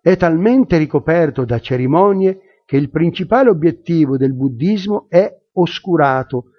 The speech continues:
falsificato e modificato. Ad esempio, l'ordinazione monastica è divenuta uno stratagemma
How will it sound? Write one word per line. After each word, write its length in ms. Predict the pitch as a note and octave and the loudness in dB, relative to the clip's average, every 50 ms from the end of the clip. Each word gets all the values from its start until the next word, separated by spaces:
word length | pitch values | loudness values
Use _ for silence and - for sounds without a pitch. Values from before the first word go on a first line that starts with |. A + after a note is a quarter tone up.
| _ _ _ _ | _ _ _ _
falsificato 1120 | _ - E3 F3 F3 - - D#3+ C3+ D#3 D3 - B2+ A2+ G#2+ A2 A#2 - D3+ F#3 - _ _ _ _ | _ -2 -2 -2 -2 -4 -8 -8 -8 -8 -8 -6 -6 -6 -6 -8 -6 -6 -6 -6 -6 _ _ _ _
e 140 | - E3 D#3+ | 2 2 2
modificato. 920 | D#3 D3+ E3+ G3 F#3+ F#3 F3+ - G3 F3 - - - - - - - - _ _ _ _ _ _ _ _ _ _ _ _ _ _ _ _ _ _ | 2 2 0 0 0 -2 -6 -6 -8 -10 -10 -14 -16 -16 -18 -18 -20 -20 _ _ _ _ _ _ _ _ _ _ _ _ _ _ _ _ _ _
Ad 200 | - C#3 D3 C#3+ | -6 -4 2 2
esempio, 560 | E3 C#3+ D#3 C#3+ C#3 C#3 C#3 - - C3+ D3 | 4 4 4 2 2 -2 -4 -4 -6 -6 -6
l'ordinazione 840 | D#3+ D3 D#3+ G3+ A3 - D#3+ E3+ D#3 D3+ - - - G#3+ A#3 G3+ D#3 | 0 2 4 4 4 4 2 0 0 0 -2 -4 -6 -6 -4 -4 -2
monastica 800 | C#3 C3 B2+ B2 A#2+ B2 A#2+ - - - C#3 B2 D#3+ C#3 - - - - _ _ | -2 -2 0 0 -2 -2 -4 -6 -8 -10 -6 -4 -4 -6 -6 -10 -20 -20 _ _
è 140 | C#3+ D3 | -2 0
divenuta 540 | C#3 D#3 E3 E3 F3 G3+ A#3 B3 C4 - G3+ | 0 2 2 2 2 4 4 2 2 0 0
uno 120 | F3 E3+ D3 | 0 0 0
stratagemma 880 | - - - D#3 D3 - E3 B2 C#3+ C#3+ C#3 C#3 C#3+ C#3+ D3+ E3 - | -2 -4 -6 -6 -2 -2 0 2 2 2 2 2 2 2 0 0 -2